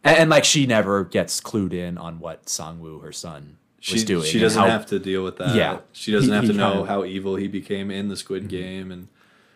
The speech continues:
Speaker 2: whatnot. And I, I like the note. It's the, it's the money I owe Sang-woo.
Speaker 1: Yeah.
Speaker 2: But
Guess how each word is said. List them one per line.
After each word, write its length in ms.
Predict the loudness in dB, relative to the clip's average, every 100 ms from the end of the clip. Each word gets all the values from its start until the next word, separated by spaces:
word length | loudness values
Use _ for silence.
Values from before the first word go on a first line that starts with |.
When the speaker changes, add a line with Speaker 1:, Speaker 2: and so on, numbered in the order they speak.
| _ _ -10
Speaker 2:
whatnot. 460 | -8 -4 -4 -4
And 220 | -6 -8 -16 _ -2
I, 100 | 2 4
I 220 | 6 6
like 260 | 4 4
the 100 | 0
note. 400 | -2 -2 -6 -6
It's 240 | -8 -6 -8
the, 240 | -8 -8
it's 160 | -8 -8
the 80 | -6
money 280 | -6 -6 -8
I 100 | -10
owe 140 | -12
Sang-woo. 580 | -14 -16 -16 -16 -18 -20 _ -6
Speaker 1:
Yeah. 260 | -2 -2 -6 _ _ _ _ _ _ _ _ _ _ -18
Speaker 2:
But 300 | -14 -14